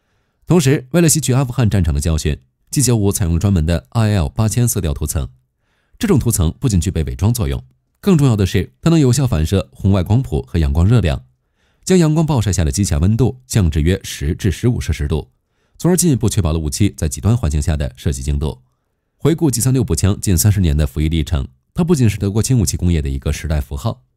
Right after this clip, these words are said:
更是一个关于设计理念与战场现实之间产生剧烈冲突的昂贵实验。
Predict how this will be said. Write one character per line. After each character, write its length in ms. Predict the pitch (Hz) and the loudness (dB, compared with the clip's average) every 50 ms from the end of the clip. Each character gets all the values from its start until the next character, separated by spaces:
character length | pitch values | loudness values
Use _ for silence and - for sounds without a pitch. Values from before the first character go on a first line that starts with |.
| _ _ _ _ | _ _ _ _
更 160 | - 208 190 | 0 2 2
是 120 | 160 - 156 | 2 2 0
一 40 | 147 | -2
个 60 | 139 | 0
关 180 | 123 147 143 | -2 0 0
于 100 | 113 107 | 2 0
设 180 | - - - 127 | 0 0 -2 -2
计 100 | 92 98 | -2 -2
理 140 | 76 73 67 | -2 0 0
念 240 | 76 92 90 - _ _ | 2 0 0 -2 _ _
与 120 | - 110 110 | 0 0 0
战 200 | - 156 139 113 | 2 2 0 0
场 180 | - 80 73 | 0 0 0
现 140 | - 110 92 | 0 0 -2
实 100 | 78 76 | -2 -2
之 100 | 76 85 | -6 -2
间 220 | 73 101 104 110 - _ | 0 0 0 0 -2 _
产 160 | - - 117 110 | -2 2 2 2
生 140 | - 143 | 2 0
剧 120 | 135 151 147 | -2 0 0
烈 100 | 113 90 | -2 -2
冲 160 | - 110 120 | 0 -2 -2
突 120 | 110 107 | -2 0
的 220 | 90 87 78 - _ - | -2 -2 -4 -4 _ -10
昂 140 | - 69 | -8 -4
贵 120 | 73 117 110 | -2 -2 -2
实 140 | - - 76 | -2 -2 -2
验。 220 | 76 73 71 - | -2 -2 -4 -6